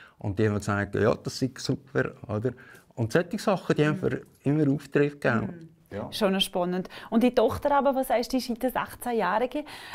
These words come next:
Speaker 2: Ähm, deine Frau damals, ähm, die dir eigentlich das Leben gerettet hat, die ist nicht weg, die ist voll hinter dir gestanden.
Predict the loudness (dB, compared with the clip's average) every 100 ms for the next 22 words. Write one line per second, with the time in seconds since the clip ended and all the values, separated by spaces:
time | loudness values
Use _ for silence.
0 | -6 -2 2 0 0 -8 -12 0 4 4
1 | 6 6 6 6 6 6 6 4 -2 -18
2 | -20 -18 -2 0 2 0 -2 -2 2 2
3 | 0 -2 -4 -4 -2 -2 -2 -2 -4 -4
4 | -6 -4 -2 0 -2 -8 _ _ 2 6
5 | 6 8 8 6 -2 0 2 0 -6 -10
6 | -4 4 6 6 4 2 0 -2 -4 0
7 | 2 2 0